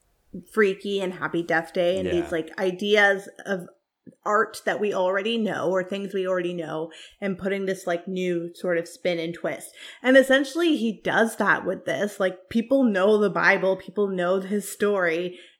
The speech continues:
Speaker 1: and it's an entirely different way of looking at it, um, between this man and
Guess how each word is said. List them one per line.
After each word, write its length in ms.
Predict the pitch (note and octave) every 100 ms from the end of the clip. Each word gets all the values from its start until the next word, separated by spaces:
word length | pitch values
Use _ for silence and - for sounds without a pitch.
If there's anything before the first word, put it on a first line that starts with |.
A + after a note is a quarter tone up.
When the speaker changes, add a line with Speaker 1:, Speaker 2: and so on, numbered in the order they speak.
| -
Speaker 1:
and 120 | G#3+
it's 220 | G#3+ G3 -
an 280 | G#3 G3+ -
entirely 580 | G#3+ G3+ A#3 C4 B3 A3+
different 340 | G#3 G#3 G3
way 200 | F#3 F3
of 140 | F#3
looking 340 | F3+ G3+ G3 G3
at 200 | F3+ D#3+
it, 220 | D#3+ D#3+ - - _ -
um, 300 | F#3 F#3 F3
between 400 | F#3+ F#3 A#3 A3
this 160 | G3
man 240 | F#3 E3+ F3
and 180 | F3